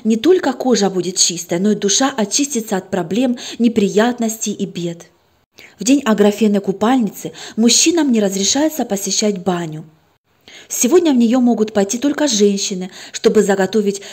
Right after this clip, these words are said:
веничек из семи трав, помогающий обрести любовь, крепкое здоровье и семейное счастье.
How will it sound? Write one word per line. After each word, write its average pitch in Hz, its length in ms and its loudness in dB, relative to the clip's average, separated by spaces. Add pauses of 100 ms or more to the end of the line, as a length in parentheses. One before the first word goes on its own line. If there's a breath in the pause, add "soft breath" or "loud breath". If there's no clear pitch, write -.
веничек 226 640 0
из - 140 -4
семи 214 240 -2
трав, 196 380 -2 (260 loud breath)
помогающий 214 680 2
обрести 190 400 -2
любовь, 185 480 -2 (200 loud breath)
крепкое 277 400 2
здоровье 190 520 2
и - 120 -8
семейное 175 520 -6
счастье. 175 600 -6